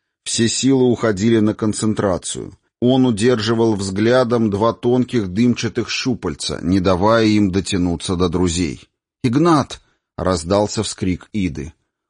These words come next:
Он ничего не воспринимал до тех пор, пока теплые дрожащие пальцы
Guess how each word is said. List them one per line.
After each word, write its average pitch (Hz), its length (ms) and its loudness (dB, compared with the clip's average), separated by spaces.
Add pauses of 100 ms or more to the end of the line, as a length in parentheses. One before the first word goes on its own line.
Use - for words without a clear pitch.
(100)
Он 127 280 4
ничего 120 440 2
не 117 100 2
воспринимал 113 760 0
до 104 140 0
тех 104 300 -6
пор, 113 300 0
пока 107 320 -2
теплые 110 520 0
дрожащие 98 800 -2
пальцы 110 600 0